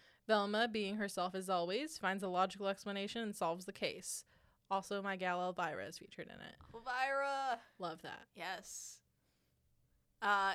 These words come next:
Speaker 2: in twenty twenty-one, Scooby-Doo, The Sword and the Scoob, and Straight Outta Nowhere, Scooby-Doo Meets Courage the Cowardly Dog were
Speaker 1: <laughs>
Speaker 2: released. In S-, The Sword and the Scoob,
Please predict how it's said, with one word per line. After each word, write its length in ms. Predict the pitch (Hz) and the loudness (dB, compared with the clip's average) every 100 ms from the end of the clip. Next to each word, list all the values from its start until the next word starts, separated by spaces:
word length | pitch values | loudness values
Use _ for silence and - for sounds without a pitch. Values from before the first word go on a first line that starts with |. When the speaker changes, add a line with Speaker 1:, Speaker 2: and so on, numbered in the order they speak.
| - | 0
Speaker 2:
in 420 | 214 214 202 214 - | -2 -2 -6 -10 -10
twenty 520 | - 226 233 214 214 | -6 -2 0 0 -2
twenty-one, 500 | - 208 196 190 208 | -4 -6 -4 -4 -4
Scooby-Doo, 800 | 233 - - 220 214 208 208 214 | -8 -8 -6 -4 0 2 4 2
The 120 | 202 | 0
Sword 440 | 196 - 202 202 190 | -6 -4 -2 -2 -4
and 140 | 180 | -6
the 40 | 190 | -6
Scoob, 580 | - - 220 202 202 196 | -6 -4 -4 -2 -2 -4
and 260 | - 175 175 | -6 -6 -6
Straight 400 | - - 196 196 | -8 -4 -2 0
Outta 220 | 190 185 | 0 0
Nowhere, 360 | 180 185 180 180 | -4 -4 -4 -6
Scooby-Doo 540 | - - 190 180 180 | -8 -6 -6 -4 -6
Meets 280 | 180 170 - | -6 -12 -14
Courage 380 | - 170 170 - | -10 -10 -10 -14
the 60 | - | -12
Cowardly 400 | 185 175 170 180 | -8 -8 -8 -4
Dog 340 | 226 240 240 233 - - - | 0 2 0 -6 -20 -20 -10
were 160 | 214 202 | -2 0
Speaker 1:
<laughs> 0 | |
Speaker 2:
released. 600 | 196 202 165 208 - - - _ - - - - - - _ - | 0 -2 -2 -6 -10 -14 -20 _ -20 -20 -20 -20 -20 -20 _ -4
In 300 | 214 214 214 - | -2 -2 -4 -6
S-, 300 | - - - | -4 -4 -4
The 200 | 233 208 | -4 -2
Sword 400 | 208 - 226 247 220 | -2 2 4 4 2
and 140 | 208 | -2
the 60 | 180 | -4
Scoob, 640 | - - 226 214 202 240 | -4 -2 0 2 2 -4